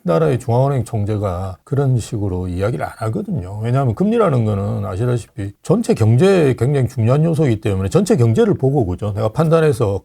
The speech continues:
집값이 오르더라도 금리를 떨어뜨려야 되면 해야 되거든요. 근데 뭐 집값 때문에 못한다 이러면 지금 자영업자들이라든지 아니면 기업 측은 굉장히 어려운 상황인데,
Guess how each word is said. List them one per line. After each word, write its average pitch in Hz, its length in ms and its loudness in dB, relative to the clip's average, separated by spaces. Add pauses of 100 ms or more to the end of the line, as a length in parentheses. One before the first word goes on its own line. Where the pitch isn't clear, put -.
(120)
집값이 196 360 0
오르더라도 135 760 2
금리를 156 360 4
떨어뜨려야 139 460 2
되면 104 240 -2
해야 240 220 -2
되거든요. 92 720 -6
근데 127 380 -2 (120)
뭐 107 220 -6
집값 185 300 -2
때문에 127 260 0
못한다 110 420 -4
이러면 95 480 -4
지금 131 220 -2
자영업자들이라든지 95 1400 -4
아니면 104 260 -2
기업 143 260 0
측은 107 260 -6
굉장히 160 300 0
어려운 131 280 -2
상황인데, 92 720 -6